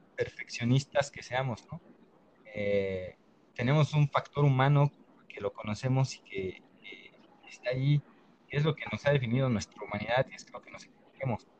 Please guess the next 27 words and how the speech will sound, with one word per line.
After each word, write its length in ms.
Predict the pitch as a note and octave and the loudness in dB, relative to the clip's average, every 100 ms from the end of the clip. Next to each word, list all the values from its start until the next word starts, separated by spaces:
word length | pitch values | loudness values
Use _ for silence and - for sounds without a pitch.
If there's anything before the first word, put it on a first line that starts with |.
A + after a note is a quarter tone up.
| _ - D#2+ F#2 | _ -14 -8 -6
a 40 | |
lo 140 | F#2 | -4
largo 320 | G2 A#2 A#2 A2 | 2 2 2 -2
de 100 | A#2+ | -2
ella, 200 | G2+ G2 | -2 -2
¿no? 180 | C3 - - _ _ _ _ - | -2 -6 -16 _ _ _ _ -8
Y 60 | |
también 260 | A2 C3 E3 | 0 6 8
lo 80 | - | 8
que 100 | A#2+ | 6
aprendamos, 680 | - A#2+ B2 D3+ D#3+ C3 | 4 0 2 4 4 2
porque 460 | - - A#2 A2 A2 | 0 -12 -4 -2 -2
si 300 | - - A2+ - - - _ _ | -4 -12 -12 -12 -16 -20 _ _
somos 260 | D3 D#3+ D3+ | 0 2 2
perfectos 760 | - B2+ - D#3 - D3 C3+ C3+ | 2 0 2 0 0 -6 -4 -2
a 40 | |
ese 180 | C3 C#3 | -2 -2
grado, 320 | C3 D3 D#3+ - | 0 2 0 -4
pues, 300 | A2+ - - - - - | -14 -14 -20 -20 -20 -20
entonces 440 | - D3+ D#3+ C#3+ - - - - _ | -4 -2 2 0 0 -16 -20 -20 _
era 200 | C3+ C#3 - | 4 4 4
como 180 | G#2 | 0
lo 140 | G2+ G2+ | 0 -2
de, 100 | - - - - - - _ _ _ _ _ | -4 -16 -20 -20 -20 -20 _ _ _ _ _
como, 240 | G#2 G2+ - - _ _ | -12 -12 -14 -20 _ _
como 260 | G#2 G2+ | -6 -6
el 80 | G#2 | -6